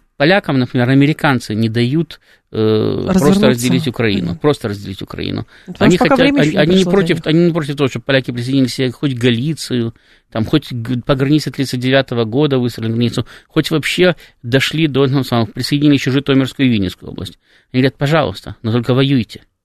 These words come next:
Speaker 1: Вот воюйте».
Speaker 2: Надо измотать всех.
Speaker 1: Да, вот вы должны воевать с Россией.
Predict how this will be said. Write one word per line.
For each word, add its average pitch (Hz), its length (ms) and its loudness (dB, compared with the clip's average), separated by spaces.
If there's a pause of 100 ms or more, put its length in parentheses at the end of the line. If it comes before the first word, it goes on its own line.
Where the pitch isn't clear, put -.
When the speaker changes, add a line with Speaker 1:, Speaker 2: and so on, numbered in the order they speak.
(840)
Speaker 1:
Вот 104 160 -8
воюйте». 160 240 2
Speaker 2:
Надо 202 220 4
измотать 202 380 0
всех. - 440 -8 (240)
Speaker 1:
Да, 110 160 2
вот 113 220 -4
вы 147 120 4
должны 160 340 2
воевать 135 420 2
с - 100 -14
Россией. - 460 -4